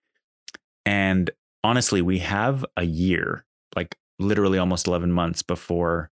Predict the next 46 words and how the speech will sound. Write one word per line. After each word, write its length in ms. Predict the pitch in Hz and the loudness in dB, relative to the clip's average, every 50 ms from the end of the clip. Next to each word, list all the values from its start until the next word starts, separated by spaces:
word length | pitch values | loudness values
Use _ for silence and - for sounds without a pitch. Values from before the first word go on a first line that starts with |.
| _ _ | _ _
our 80 | - 85 | -6 -4
next 220 | 87 85 - - | -4 -4 -4 -4
competition. 460 | - - 101 - - 117 107 - 120 113 | -4 -4 -4 -2 -2 -2 -2 -2 -2 0
So 120 | - 98 | 0 0
there's 160 | 95 95 95 | 0 0 0
a 60 | 110 | 0
bunch 260 | 104 - 127 131 135 - | 0 2 0 2 2 0
of 120 | 104 - | -2 -2
things 320 | - 98 95 92 90 85 | 0 0 2 2 2 2
that 100 | 87 92 | 0 -2
are 60 | 87 85 | -2 0
gonna 220 | 80 92 87 85 | 0 -2 -2 0
happen 460 | 80 - 95 - - 85 87 90 82 - _ _ _ _ _ _ | -2 -2 -4 -4 -2 -4 -4 -4 -6 -8 _ _ _ _ _ _
with 260 | 90 101 107 110 - | 0 0 0 2 0
SharePoint 540 | - - - 104 104 98 - 95 85 80 - _ | 0 0 2 0 0 0 -2 -2 -2 -2 -4 _
over 180 | - 92 85 | -4 -2 -2
the 80 | 90 87 | 0 0
next 300 | 90 - - - - - | 0 0 0 -2 -2 -2
year. 280 | 82 - - - - - _ _ _ _ _ _ _ _ _ _ _ _ _ _ _ | -2 -2 -2 -4 -6 -10 _ _ _ _ _ _ _ _ _ _ _ _ _ _ _
Um, 440 | - 82 87 85 - - - - - - _ _ _ _ _ _ - - _ _ _ _ _ - - | -4 -2 0 -2 -2 -2 -6 -8 -10 -14 _ _ _ _ _ _ -14 -14 _ _ _ _ _ -2 0
like, 280 | 98 87 82 - - - | 0 0 0 -2 -8 -8
th-, 140 | 90 87 82 - _ _ | -10 -10 -10 -12 _ _
Microsoft 540 | - - 82 92 98 95 87 - 92 87 - | -12 -8 -4 -2 -2 -2 0 0 -2 -2 -2
has 180 | - 87 82 85 | -2 -2 -2 -2
this 160 | 85 - - | 0 -2 -2
conference, 480 | - - - 90 85 85 90 85 82 - | -2 -2 -4 -2 -2 -2 -2 -4 -2 0
and 80 | 92 | 0
there's 100 | 92 87 | 0 0
actually, 400 | 98 95 - - 98 90 87 - - - - _ _ _ _ _ _ | 0 -2 0 0 0 0 0 -2 -4 -10 -20 _ _ _ _ _ _
I'm 180 | 90 92 92 92 | -4 0 2 2
now 220 | 95 95 107 110 | 2 2 2 2
lo-, 240 | 110 101 92 90 92 - | 2 2 2 0 0 0
I'm, 120 | 90 92 | 0 2
like, 160 | 95 92 90 87 | 2 2 2 2
getting 240 | 110 110 117 101 | 0 2 2 2
into 160 | 95 95 92 95 | 2 2 0 0
the 100 | 90 95 | -2 -2
Microsoft 400 | 87 82 - - 85 - - - | -2 0 0 0 -2 -2 -4 -4
world 320 | 80 85 87 92 95 98 | -2 0 0 0 0 0
now. 240 | 104 107 104 104 104 - _ _ _ - | 0 0 0 -2 -4 -6 _ _ _ -4
Um, 160 | 85 82 - | -2 -2 0
in 140 | - 117 127 | 2 2 2
the 80 | 131 | 0
fall, 440 | - - 110 98 95 90 85 - - - | 0 2 2 2 4 4 2 0 0 -2
Microsoft 480 | 85 92 92 - - 90 85 80 - | -2 -2 -2 -2 -2 -2 -2 -4 -4
had 180 | - 85 87 85 | -4 -4 -2 -2